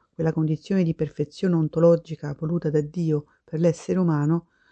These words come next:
questo non vuol dire che abbiamo perso tutto ciò che è buono in noi,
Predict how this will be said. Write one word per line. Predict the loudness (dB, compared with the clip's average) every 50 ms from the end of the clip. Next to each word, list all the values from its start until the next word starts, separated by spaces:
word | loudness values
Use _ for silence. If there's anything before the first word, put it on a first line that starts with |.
| _ _ _
questo | -2 -2 -2 0 0 0
non | 2 2 2 2
vuol | 2 2 0 2
dire | 2 2 2 4 4 2 2 0 _ _ _ _
che | _ -8 -4
abbiamo | -2 0 0 0 0
perso | 0 -2 -2 -2 -4 -4 -4 -4 -4 _
tutto | -6 -6 -6 -4 -4 -6 -6
ciò | -4 -2 -4 -4 -2
che | 0 -2 0
è | 0
buono | 0 0 2 2 4 4
in | 2 2 2
noi, | 0 0 0 -2 -4 -4 -8